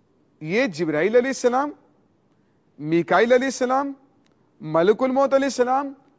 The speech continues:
اسرافیل علیہ السلام اور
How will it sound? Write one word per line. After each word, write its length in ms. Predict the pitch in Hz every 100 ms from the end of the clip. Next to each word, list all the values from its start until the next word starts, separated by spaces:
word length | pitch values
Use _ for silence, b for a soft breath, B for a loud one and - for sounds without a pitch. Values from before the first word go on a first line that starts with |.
| _ _ _ _ _ _ _ _
اسرافیل 580 | 170 - 175 180 240 262
علیہ 140 | 262
السلام 460 | 277 254 240 247 240 - _ _ _ _ _ -
اور 560 | 180 196 214 233 254